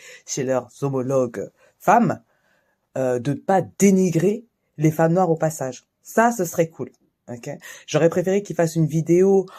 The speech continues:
en évoquant justement cette problématique donc de la haine de soi, plutôt que, euh, de faire,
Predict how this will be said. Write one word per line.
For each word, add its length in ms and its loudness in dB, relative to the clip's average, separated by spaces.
en 300 2
évoquant 540 4
justement 480 -2
cette 260 -6
problématique 600 0
donc 180 -4
de 120 -4
la 220 -4
haine 220 2
de 140 -4
soi, 400 2
plutôt 320 -2
que, 460 -2
euh, 220 0
de 120 -2
faire, 560 4